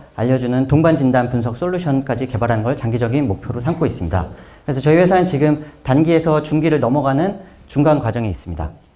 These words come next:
예, 저희 회사 구성원입니다. 저희 회사는 여덟 명의 엠디 피에이치디와 그리고 열 명의 석사 학위자, 여섯 명의 학사 학위자로 구성이 되어 있고요.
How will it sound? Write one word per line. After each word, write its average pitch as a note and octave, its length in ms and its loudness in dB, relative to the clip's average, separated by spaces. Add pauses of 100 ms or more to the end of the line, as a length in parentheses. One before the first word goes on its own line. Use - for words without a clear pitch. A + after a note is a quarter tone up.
(1500)
예, A#2 120 0
저희 D3 180 4
회사 F3+ 220 4
구성원입니다. C#3 560 4
저희 D3+ 160 0
회사는 E3 580 2 (260)
여덟 D#3 220 2
명의 E3+ 380 2
엠디 C3 540 0
피에이치디와 A#2 680 -2
그리고 G#2+ 180 -4
열 A#2+ 100 -2
명의 B2+ 280 -2
석사 D3+ 320 -6
학위자, C#3 460 -2
여섯 G#2+ 160 -4
명의 B2+ 560 -4 (240)
학사 F3 340 0
학위자로 D3 360 -2
구성이 A#2+ 280 -4
되어 F#2+ 160 -2
있고요. G#2+ 380 -6